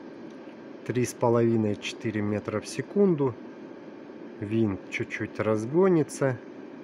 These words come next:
потому что анимометр существенно быстрее показывает ветер, чем винт по инерции разгоняется.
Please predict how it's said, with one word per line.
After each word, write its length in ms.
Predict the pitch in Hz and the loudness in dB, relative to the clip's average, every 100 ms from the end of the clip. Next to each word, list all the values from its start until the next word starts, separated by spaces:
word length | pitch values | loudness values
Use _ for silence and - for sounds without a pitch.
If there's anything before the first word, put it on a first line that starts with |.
| - - - - - - | -16 -16 -16 -16 -14 -6
потому 240 | - 113 | 2 4
что 460 | 110 - 113 107 101 110 | 2 2 4 4 2 2
анимометр 680 | 113 123 123 104 98 104 | 6 8 8 6 2 -2
существенно 720 | 92 - 117 - 110 - 107 101 | -2 -2 0 2 0 0 0 0
быстрее 520 | 110 117 139 135 104 | 0 0 4 6 6
показывает 880 | - 92 104 95 90 90 87 85 98 | 2 0 0 0 0 -2 -2 -4 -4
ветер, 420 | 98 87 90 85 - - - - - - - - | -4 -4 -6 -8 -12 -16 -16 -16 -14 -14 -14 -10
чем 360 | - 107 101 | -2 0 2
винт 300 | 98 110 104 - | 2 4 4 2
по 160 | 104 98 | 0 0
инерции 520 | 101 98 92 - 98 | 0 -2 -4 -6 -4
разгоняется. 960 | 90 95 92 104 104 90 82 - - | -4 -4 -2 0 0 0 -4 -6 -12